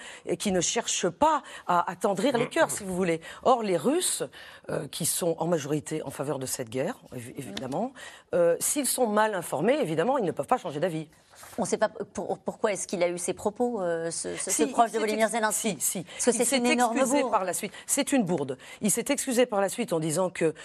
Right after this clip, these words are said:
Speaker 1: euh, euh, il était depuis le début de la guerre tous les jours à l'antenne et qu'il était fatigué. Mais surtout, il y a la direction de l'aviation ukrainienne qui a fait un communiqué tout de suite après lui pour dire que effectivement, ce genre de missile, vous avez raison Guillaume,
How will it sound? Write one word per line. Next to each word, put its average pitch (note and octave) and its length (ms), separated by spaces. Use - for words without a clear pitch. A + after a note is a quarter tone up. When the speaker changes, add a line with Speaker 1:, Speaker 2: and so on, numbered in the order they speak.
Speaker 1:
euh, D3 340
euh, C#3+ 240
il E3+ 140
était F3+ 340
depuis D#3+ 340
le D3 120
début G3 280
de F3 120
la F#3 120
guerre F#3 200
tous - 120
les G3 100
jours E3 160
à D3+ 40
l'antenne D3 260
et C#3 60
qu'il - 140
était C3 160
fatigué. F#3 440
Mais B3+ 260
surtout, D#4+ 540
il F3+ 80
y A3 80
a A#3+ 240
la F3 100
direction A#3+ 460
de F3 100
l'aviation E3+ 720
ukrainienne B2 640
qui G#3+ 160
a - 20
fait - 160
un D4+ 80
communiqué G#3+ 460
tout - 120
de - 40
suite - 180
après E3+ 220
lui B3+ 140
pour - 180
dire A#3+ 180
que G#3+ 80
effectivement, D#3 840
ce - 280
genre A3+ 260
de F#3 100
missile, D#3 440
vous C3+ 100
avez C3+ 160
raison C#3+ 220
Guillaume, C3+ 340